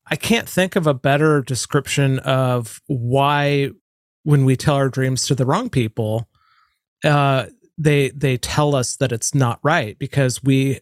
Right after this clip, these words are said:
in, in essence, curate the people who wanna keep us in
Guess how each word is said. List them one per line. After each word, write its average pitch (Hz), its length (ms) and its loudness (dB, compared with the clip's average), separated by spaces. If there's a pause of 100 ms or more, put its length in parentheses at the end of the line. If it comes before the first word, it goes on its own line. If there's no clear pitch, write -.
(120)
in, 147 240 2
in 147 160 2
essence, 139 400 0
curate 139 640 2
the 120 60 -6
people 135 340 -2
who 117 340 0
wanna 127 280 -4
keep - 280 -2
us 127 200 0
in 123 360 -4